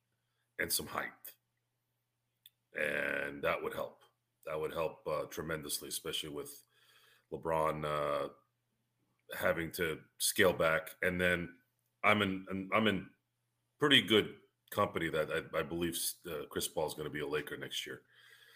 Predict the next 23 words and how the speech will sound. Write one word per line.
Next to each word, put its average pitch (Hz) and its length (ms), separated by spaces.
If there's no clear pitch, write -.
So 95 160
if 85 120
you 95 100
have 107 320
a 87 520
young 127 600
guard 85 480
who 82 220
can 76 180
shoot 90 560
with 80 120
some 76 200
height, 78 380
and 80 120
then 80 100
you 82 140
have 76 300
a 76 160
veteran 82 380
leader 80 300
like, 76 280
let's - 240
say, 73 300